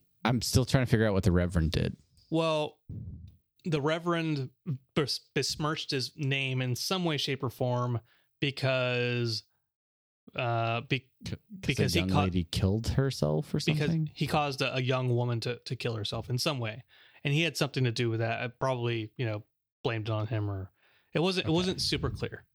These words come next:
Speaker 1: Sure.
Speaker 2: But all we know is that he had something to do with calling him out and Raiden caused some young woman to, to kill herself. Okay. My question for you, Travis,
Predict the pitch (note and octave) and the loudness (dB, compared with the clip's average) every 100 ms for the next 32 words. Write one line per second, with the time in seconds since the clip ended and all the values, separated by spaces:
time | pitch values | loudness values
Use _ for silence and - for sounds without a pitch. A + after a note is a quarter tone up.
0 | _ _ _ _ _ - - - - _ | _ _ _ _ _ -8 -8 -8 -14 _
1 | _ _ _ - B2 A2+ - _ _ - | _ _ _ -2 0 -2 -8 _ _ 0
2 | D3 F3 D3+ B2+ B2 A#2+ - - B2 A2+ | 2 2 2 2 2 0 -2 -2 -2 -2
3 | - D#3+ D#3+ D#3+ E3 D3 C3+ C3 B2+ C3 | -2 -2 0 0 0 2 2 2 2 2
4 | C3+ A#2+ B2 A#2+ A2+ - _ - B2+ C3 | 2 2 2 0 -2 -6 _ -2 0 2
5 | C3 C#3+ B2 A2+ A#2 - _ _ _ C#3 | 2 0 0 0 -2 -6 _ _ _ -2
6 | B2+ A2+ A2 A2 A2 _ - B2 A#2+ A#2 | 0 0 0 0 -2 _ 0 0 2 0
7 | A2+ A2+ A2 _ _ _ _ _ _ C#3+ | 2 0 -2 _ _ _ _ _ _ -4
8 | D3 B2 A2 - A#2+ A2+ B2 A#2+ A2 G#2+ | 0 0 0 0 0 0 0 0 0 0
9 | G#2+ G#2 B2 A#2 - - A#2 A#2 - - | -2 -4 -6 -8 -10 -10 -10 -10 -16 -20
10 | _ _ _ _ _ _ _ - A2+ G#2+ | _ _ _ _ _ _ _ -4 -4 -6
11 | _ _ _ _ _ _ D3 - A3 G3+ | _ _ _ _ _ _ -4 2 0 2
12 | F#3+ - D#3 C#3+ B2 - B2+ A2+ A#2 A#2 | -2 2 2 4 2 2 0 0 0 -2
13 | - | -4